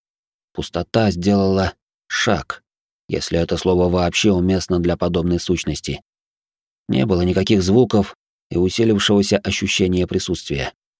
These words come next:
Нет, просто часть моего тела перестала существовать. Это заняло один миг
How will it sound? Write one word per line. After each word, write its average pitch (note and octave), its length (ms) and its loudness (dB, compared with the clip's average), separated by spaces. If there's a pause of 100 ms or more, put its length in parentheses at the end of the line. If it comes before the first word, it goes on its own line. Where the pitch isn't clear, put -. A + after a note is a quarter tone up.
(460)
Нет, F2+ 400 -2 (480)
просто F2 360 0
часть - 400 -2
моего F2 300 2
тела G2 300 0
перестала F2 560 -2
существовать. E2+ 720 -6 (960)
Это B2+ 200 0
заняло A#2+ 360 4
один A2+ 240 4
миг A#2+ 360 2